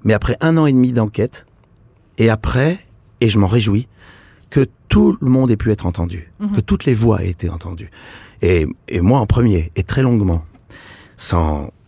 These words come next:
Speaker 1: aucun traitement de faveur. Alors ce moment n'a évidemment été, euh, pas, pas facile pour, pour moi, pour mon entourage, pour, euh,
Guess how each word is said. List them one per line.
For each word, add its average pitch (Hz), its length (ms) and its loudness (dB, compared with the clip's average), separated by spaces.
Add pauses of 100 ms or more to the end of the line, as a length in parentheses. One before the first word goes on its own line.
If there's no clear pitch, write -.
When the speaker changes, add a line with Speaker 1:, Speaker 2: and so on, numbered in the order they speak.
(400)
Speaker 1:
aucun 113 300 0
traitement 101 300 -2
de 90 60 -4
faveur. 85 440 -6 (720)
Alors 85 160 -2
ce - 80 -2
moment 104 200 4
n'a 90 160 2
évidemment 92 400 0
été, 85 440 0
euh, 80 140 -2
pas, 80 840 -4 (720)
pas 82 100 0
facile 120 500 -2
pour, 85 360 -6
pour 90 120 -12
moi, 98 260 2
pour 104 120 -2
mon 85 140 -2
entourage, 95 600 -4
pour, 85 300 -8
euh, - 180 -14